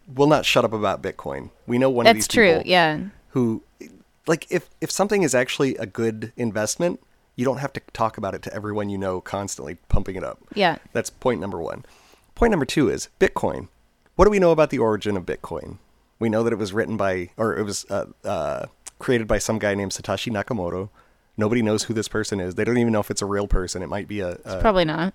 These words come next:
Speaker 1: Yeah, it might be
Speaker 2: <laughs>
Speaker 1: like
Speaker 2: I
Speaker 1: a,
Speaker 2: don't know.
Speaker 1: a consortium that created the white paper for this currency. Um, they say that it's untraceable, except that they totally can
Speaker 2: It's
Speaker 1: trace.
Speaker 2: traceable.
Speaker 1: Yeah, yeah, except it's traceable. Um, but here's one thing we don't know is,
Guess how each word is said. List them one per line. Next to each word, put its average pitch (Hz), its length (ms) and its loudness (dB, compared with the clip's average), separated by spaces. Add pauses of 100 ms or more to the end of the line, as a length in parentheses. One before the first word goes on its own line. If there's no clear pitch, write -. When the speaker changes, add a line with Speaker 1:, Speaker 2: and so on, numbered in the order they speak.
(160)
Speaker 1:
Yeah, 123 180 2
it 101 120 -6
might 101 160 -2
be 110 100 -4
Speaker 2:
<laughs> - 0 -
Speaker 1:
like 101 100 8
Speaker 2:
I 269 120 10
Speaker 1:
a, - 20 8
Speaker 2:
don't 214 100 4
know. 180 240 6 (200)
Speaker 1:
a - 60 -2
consortium 110 760 0
that 92 180 -8
created 104 380 -2
the 95 60 -6
white 95 180 -2
paper 92 300 -6
for - 160 -10
this 95 340 -8 (240)
currency. 90 480 -4 (680)
Um, 107 400 0 (400)
they 143 100 0
say 143 200 4
that 139 120 2
it's 127 140 -2
untraceable, 110 680 -2 (200)
except - 480 -8 (260)
that 104 160 -6
they 101 120 -4 (120)
totally 107 300 -4
can - 100 -6
Speaker 2:
It's - 80 -4
Speaker 1:
trace. 98 260 -2
Speaker 2:
traceable. 170 460 0
Speaker 1:
Yeah, 120 140 2
yeah, 98 160 0
except 92 320 -8
it's 95 100 -16
traceable. 98 460 -4 (420)
Um, 107 400 4 (460)
but - 200 -4
here's 175 240 0
one 170 80 2
thing 156 140 0
we 127 80 0
don't 139 260 0
know 80 300 -6 (360)
is, 104 380 -2